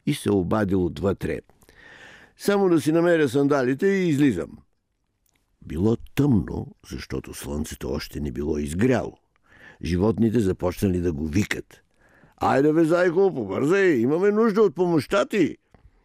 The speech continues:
"Намерих си само единия сандал, но е скъсан и ще ми отнеме време да го зашия", отвърнал заекът.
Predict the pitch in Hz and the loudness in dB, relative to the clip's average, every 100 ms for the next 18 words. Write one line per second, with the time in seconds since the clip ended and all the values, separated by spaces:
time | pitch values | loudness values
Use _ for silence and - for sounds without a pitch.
0 | _ _ _ _ _ _ _ - 165 180 | _ _ _ _ _ _ _ -6 0 2
1 | 214 277 269 208 226 185 233 233 226 208 | 4 4 2 2 -2 0 2 4 4 4
2 | 226 220 190 151 165 160 180 190 185 180 | 2 2 2 2 0 2 2 2 2 2
3 | 175 151 - - 247 175 196 196 180 - | 2 0 -4 -2 0 2 2 2 -2 -2
4 | 180 185 170 156 196 202 185 202 220 220 | 0 2 2 0 0 2 2 2 2 2
5 | 196 202 202 185 175 - 277 220 147 - | 0 0 0 2 0 2 4 4 2 0
6 | 101 92 87 78 120 62 - - - - | -4 -4 -6 -8 -8 -8 -8 -10 -14 -14
7 | - | -20